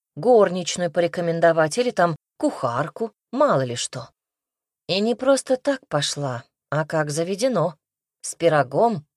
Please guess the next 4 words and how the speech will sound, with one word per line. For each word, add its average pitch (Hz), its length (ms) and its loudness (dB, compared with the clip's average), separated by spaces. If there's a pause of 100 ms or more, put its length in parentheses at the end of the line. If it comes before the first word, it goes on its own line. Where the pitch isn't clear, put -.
(200)
и 175 100 -2
кувшином 190 720 -4
бузинного 165 680 -2
вина. 143 460 -4